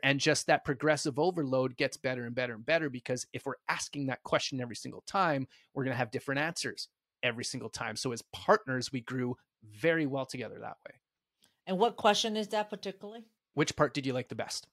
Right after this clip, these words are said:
Speaker 2: Which part did you like the best?
Speaker 1: Yeah. One of the things that once your communication gets to a certain point as well, the opposite of that question comes in. As long as you have the trust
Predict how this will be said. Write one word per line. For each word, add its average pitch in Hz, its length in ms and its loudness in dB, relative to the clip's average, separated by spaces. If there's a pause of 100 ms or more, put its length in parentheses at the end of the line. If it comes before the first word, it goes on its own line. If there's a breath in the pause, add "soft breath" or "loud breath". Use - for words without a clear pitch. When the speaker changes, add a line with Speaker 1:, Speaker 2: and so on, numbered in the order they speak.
(760)
Speaker 2:
Which 202 400 -4
part 196 360 2
did 170 260 -6
you 190 160 4
like 160 340 4
the 156 80 -2
best? - 540 -4 (540)
Speaker 1:
Yeah. 147 160 4 (160)
One 170 340 6
of 202 60 4
the 202 80 6
things 180 400 0
that 151 400 4 (420 soft breath)
once 160 300 2
your 190 100 2
communication 160 600 -2
gets 143 180 -2
to 175 80 0
a 131 40 -2
certain 131 280 -4
point 131 260 -4
as 107 140 -10
well, 117 400 0 (160)
the 131 140 6
opposite 170 420 10
of 127 60 2
that 117 240 -4
question 110 460 -4
comes 110 340 -6
in. 104 200 -10 (200)
As 123 180 -2
long 165 320 8
as 165 140 0
you 180 120 4
have 151 480 4
the 139 680 0 (280 soft breath)
trust - 960 0